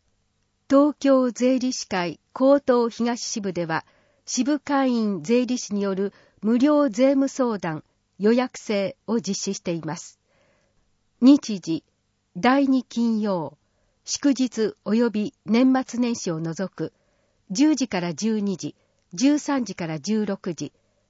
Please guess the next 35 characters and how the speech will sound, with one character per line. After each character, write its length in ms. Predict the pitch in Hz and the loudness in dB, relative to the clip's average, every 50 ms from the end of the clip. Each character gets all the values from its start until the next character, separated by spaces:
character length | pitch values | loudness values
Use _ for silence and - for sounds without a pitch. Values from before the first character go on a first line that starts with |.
| _ _ - | _ _ -8
場 140 | - 202 208 | -6 -4 -4
所、 280 | - - 233 208 165 - _ _ _ _ _ _ _ _ _ _ _ - | -4 -4 -4 -4 -4 -6 _ _ _ _ _ _ _ _ _ _ _ 0
東 240 | 277 285 294 302 269 | 2 4 4 2 2
京 300 | - 294 285 277 269 262 | 0 2 4 4 4 2
税 260 | 208 247 254 262 247 | 2 0 0 0 0
理 120 | 254 254 | -2 -4
士 160 | 240 - - | -6 -6 -8
会 320 | - 196 185 180 170 - - _ _ | -6 -4 -4 -4 -6 -8 -10 _ _
江 280 | - - 269 285 294 285 - | -2 0 2 2 2 2 0
東 280 | 262 247 240 240 240 | 0 2 2 0 -2
東 260 | - 226 233 247 - | -4 -4 -4 -4 -6
支 180 | - - - 240 | -8 -8 -8 -6
部 140 | 202 220 208 | -4 -6 -6
事 120 | 180 185 | -4 -4
務 140 | 190 202 196 | -4 -4 -4
所、 280 | - - - 156 - _ _ _ _ _ _ _ _ _ - | -4 -6 -8 -8 -8 _ _ _ _ _ _ _ _ _ -4
亀 420 | - 233 240 262 285 269 254 226 | -2 2 2 4 4 2 2 0
戸 280 | 165 190 185 180 - - _ _ - | 0 0 0 0 -2 -6 _ _ -2
二 200 | 202 262 294 277 | 2 4 4 4
の 220 | 254 233 208 196 | 4 2 -2 -4
三 340 | 190 - - 277 269 277 262 | -4 -4 -2 -2 0 0 -2
十 260 | 220 - 208 196 190 | -4 -2 -2 -2 -2
一 260 | 180 165 - - - 220 | -2 -4 -6 -8 -6 -2
の 220 | 202 185 165 151 | -2 -2 -2 -2
十、 340 | 139 - 208 202 170 151 - _ _ _ _ _ _ _ _ _ _ - | -4 -2 -2 -2 -2 -4 -6 _ _ _ _ _ _ _ _ _ _ -2
国 320 | - 240 220 - 285 269 | -2 -2 0 0 -2 -2
分 260 | 214 247 240 214 - - | 0 -2 -4 -4 -6 -8
亀 360 | - 208 214 220 277 269 262 | -6 -4 0 0 2 2 2
戸 160 | 214 254 240 | 0 0 -2
ビ 140 | 220 220 214 | -2 -2 -4
ル 160 | 165 165 160 | -4 -6 -6
六 140 | 156 165 165 _ _ _ | -6 -8 -10 _ _ _
階。 280 | - 190 180 160 - _ _ _ _ _ _ _ _ _ - | -8 -6 -6 -6 -10 _ _ _ _ _ _ _ _ _ -2
費 180 | - 285 285 | 2 2 4
用 380 | 285 269 226 208 185 160 143 - | 4 4 4 2 0 -2 -4 -8